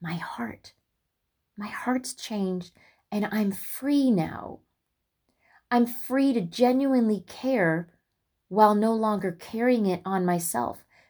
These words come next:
no longer desperately clenching my fists around promised deliverance. Instead, I'm freely casting my cares upon the Lord who cares for us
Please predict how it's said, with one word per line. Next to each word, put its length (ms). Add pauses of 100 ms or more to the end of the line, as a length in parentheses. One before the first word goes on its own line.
(120)
no 180
longer 300
desperately 800
clenching 480
my 140
fists 500
around 360
promised 500
deliverance. 580 (720)
Instead, 540
I'm 200
freely 600
casting 560
my 120
cares 360
upon 260
the 80
Lord 380
who 100
cares 340
for 160
us 320